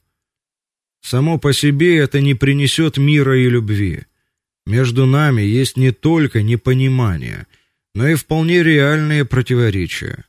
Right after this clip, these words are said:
Начиная работать над этой книгой, я изложил её идею нескольким коллегам-писателям.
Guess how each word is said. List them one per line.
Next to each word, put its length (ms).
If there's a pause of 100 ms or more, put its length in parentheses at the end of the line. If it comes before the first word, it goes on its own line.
(880)
Начиная 500
работать 460
над 160
этой 240
книгой, 460
я 240
изложил 480
её 340
идею 380
нескольким 640
коллегам-писателям. 1300